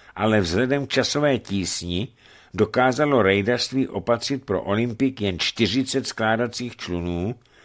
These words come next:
které posádka prohlásila za prohnilé a neschopné plavby.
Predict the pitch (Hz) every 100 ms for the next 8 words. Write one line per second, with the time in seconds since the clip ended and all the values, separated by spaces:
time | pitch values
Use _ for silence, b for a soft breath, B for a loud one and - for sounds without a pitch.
0 | b b b b b - 127 127 110 113
1 | 110 135 139 - 107 - 98 87 107 117
2 | - 139 135 113 107 - - 98 101 104
3 | 110 107 113 123 98 76 82 87 - -
4 | 92 98 98 92 78 71 67 64